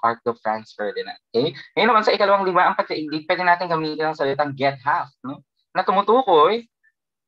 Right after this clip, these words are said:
okay, sa anong mga sanhi ng ikalawang digmaang pandaigdig. Okay?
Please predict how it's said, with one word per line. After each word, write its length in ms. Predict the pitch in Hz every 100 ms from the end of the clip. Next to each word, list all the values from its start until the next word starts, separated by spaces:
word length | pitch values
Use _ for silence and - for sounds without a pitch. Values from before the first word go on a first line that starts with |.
| -
okay, 520 | 123 120 110 202 233 _ _ _ _ _ _ _ _ _ _
sa 520 | _ 180 180 233 269 - -
anong 320 | 190 196 214
mga 260 | 196 131 117 131 -
sanhi 520 | - 180 160 143 131
ng 160 | 151 165 175
ikalawang 400 | 165 123 120 131
digmaang 480 | 139 110 107 131 147
pandaigdig. 680 | 156 147 139 131 - 202 - _ _ _ _ _ _ _ _ _ _ _ _ -
Okay? 320 | 104 175